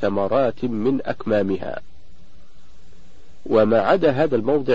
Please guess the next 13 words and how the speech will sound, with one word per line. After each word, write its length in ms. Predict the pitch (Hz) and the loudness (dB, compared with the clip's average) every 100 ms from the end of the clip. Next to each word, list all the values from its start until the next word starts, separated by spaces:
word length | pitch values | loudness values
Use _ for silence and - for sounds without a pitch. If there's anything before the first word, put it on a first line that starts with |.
| - | 0
إما 280 | 156 143 120 | 0 2 2
مفرد 520 | 117 143 127 110 113 | 2 0 0 -2 0
اتفاقا 640 | 101 - 110 - 117 - 156 170 | -4 -4 -4 0 0 2 -2 0
ويوقف 560 | 110 117 156 123 - | 2 2 2 -2 0
عليه 380 | 101 107 131 117 | 0 2 0 0
بالهاء، 380 | 107 101 117 143 | -2 0 0 2
نحو: 380 | 117 - 107 101 | 0 2 0 0
"كلما 600 | - 156 120 107 107 104 127 | 0 2 2 2 2 0 0
رزقوا 460 | 151 120 107 120 | 0 0 0 0
منها 480 | 113 156 135 147 147 - - - - - | 2 2 4 6 4 2 -10 -10 -8 4
من 300 | 120 127 107 | 6 6 4
ثمرة 520 | - 147 131 113 139 - | 2 4 6 6 4 4
رزقا"، 800 | 127 104 131 - - 95 92 92 | 0 2 -2 -2 0 2 2 0